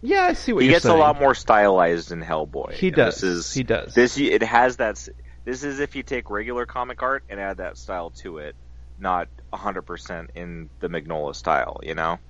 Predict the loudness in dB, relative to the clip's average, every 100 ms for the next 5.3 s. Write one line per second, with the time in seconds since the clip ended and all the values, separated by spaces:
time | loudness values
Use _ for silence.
0 | -20 -20 -20 -20 -20 -18 -12 -6 -2 -2
1 | -2 -8 -16 -16 -16 -18 -20 -20 -20 -20
2 | -20 -20 -20 -20 -18 -14 -14 -14 -18 -16
3 | -2 6 6 6 2 2 6 8 8 6
4 | 4 4 2 0 -2 -2 0 2 2 2
5 | 4 2 0